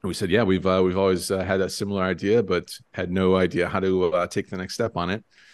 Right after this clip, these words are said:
And he, uh, thought that we could put out the word and start, uh, start the hi-, hiring process for a club. So once word gets out, um, you know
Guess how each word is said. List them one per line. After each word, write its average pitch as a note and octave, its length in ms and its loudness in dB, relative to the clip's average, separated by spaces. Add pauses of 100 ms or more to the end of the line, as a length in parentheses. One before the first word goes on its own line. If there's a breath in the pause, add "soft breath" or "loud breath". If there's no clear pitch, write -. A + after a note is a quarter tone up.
(260 soft breath)
And F2 140 -8
he, G2 300 0
uh, F2+ 180 2
thought F#2+ 220 -2
that - 80 -4
we F#2+ 140 -4
could F#2+ 280 -2 (140)
put A2+ 120 2
out A2+ 100 0
the A2+ 80 2
word A2 240 2
and - 140 -14
start, G#2 340 -2
uh, G2 300 2
start G#2+ 220 -6
the G2 80 -8
hi-, B2 260 -2
hiring A2+ 300 2
process E2 400 -4
for F2+ 160 -4
a E2 40 -2
club. G2 300 -2 (960 soft breath)
So D3 140 4
once F3 220 4
word C#3+ 180 8
gets A2+ 200 -2
out, G2 340 2 (100)
um, F2+ 560 -2 (720)
you G#2 120 -2
know E2+ 240 -4